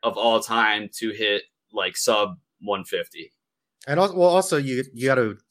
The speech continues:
Speaker 2: um, one thing about the Odubel thing that people don't talk about 'cause you don't really have to since it's already bad enough that they brought him back on the team.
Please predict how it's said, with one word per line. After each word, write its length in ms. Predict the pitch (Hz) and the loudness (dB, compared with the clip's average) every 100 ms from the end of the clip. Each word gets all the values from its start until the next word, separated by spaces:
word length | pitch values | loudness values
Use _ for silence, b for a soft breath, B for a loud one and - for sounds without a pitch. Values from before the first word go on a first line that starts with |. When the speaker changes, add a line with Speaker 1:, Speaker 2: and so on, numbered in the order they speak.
| - _ _ - | -20 _ _ -8
Speaker 2:
um, 500 | 104 90 85 80 78 _ _ - - - - - _ _ _ _ _ _ | -4 -2 -4 -8 -16 _ _ -20 -20 -20 -20 -20 _ _ _ _ _ _
one 160 | 127 175 | 0 4
thing 120 | 180 | 4
about 200 | 143 123 | 4 4
the 100 | 117 | 2
Odubel 280 | 107 98 92 | 2 0 -2
thing 160 | 101 90 | -4 -4
that 100 | - | -6
people 160 | 98 | -6
don't 120 | 92 - | -6 -4
talk 220 | 95 - | -4 -2
about 200 | 82 78 | -4 -4
'cause 140 | 82 | -6
you 60 | 87 | -6
don't 100 | 90 | -6
really 160 | 82 76 | -6 -2
have 220 | 87 - | -2 -2
to 200 | - 90 | -4 -4
since 280 | - 76 80 | -6 -10 -12
it's 260 | 73 - - | -12 -12 -8
already 200 | 80 76 | -8 -6
bad 240 | 82 78 | -4 -4
enough 300 | 76 78 - | -4 -6 -6
that 140 | 82 78 | -10 -10
they 80 | |
brought 200 | 76 78 | -6 -6
him 60 | 76 | -4
back 200 | 76 73 | -6 -6
on 60 | 80 | -12
the 60 | |
team. 300 | 73 87 92 | -12 -12 -12